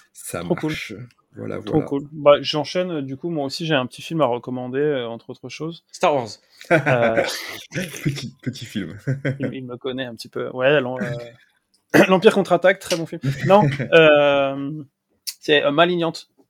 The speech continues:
Speaker 2: euh, le dernier, alors, je crois que c'est son dernier, euh, film d'horreur de James Wan.
Speaker 1: Ah,
Speaker 2: Ouais, il me semble.
Speaker 1: j'ai pas vu, j'en ai entendu parler, ouais.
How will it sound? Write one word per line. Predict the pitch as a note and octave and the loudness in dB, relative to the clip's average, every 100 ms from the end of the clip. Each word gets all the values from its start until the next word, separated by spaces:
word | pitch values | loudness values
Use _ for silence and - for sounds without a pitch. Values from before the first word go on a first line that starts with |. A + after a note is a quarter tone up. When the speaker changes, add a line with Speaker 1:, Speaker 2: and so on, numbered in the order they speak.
| - | -6
Speaker 2:
euh, | C3+ C3+ | -2 0
le | C3+ C3+ | 0 -4
dernier, | B2+ D3+ E3 E3+ | 2 2 2 -2
alors, | C#3 | -6
je | - | -8
crois | G#3+ | -8
que | A3+ | -6
c'est | |
son | - C#3+ | -6 -4
dernier, | C3 C3 D3 E3 - | -2 -4 -6 -10 -12
euh, | C3+ C3 C3 C3 | -12 -12 -14 -16
film | - D3+ | -16 -14
d'horreur | C#3 C3+ C#3+ C#3 | -10 -8 -6 -8
de | C#3 C3 | -12 -12
James | C3+ - | -12 -10
Wan. | C#3 D3+ _ _ _ _ B2 | -10 -12 _ _ _ _ -4
Speaker 1:
Ah, | D#3 D#3+ D3+ B2 | -4 -2 -4 -2
Speaker 2:
Ouais, | A2 | -4
il | G#2+ | -4
me | |
semble. | G2+ G2+ G2+ | -6 -8 -8
Speaker 1:
j'ai | G2 - | -10 -12
pas | B2 | -10
vu, | B2+ A#2 G#2 G#2 | -10 -10 -16 -16
j'en | G#2+ | -14
ai | |
entendu | G2+ A2+ A#2+ | -14 -14 -14
parler, | A2+ G#2+ F#2+ G2 | -12 -8 -8 -6
ouais. | E2 | -8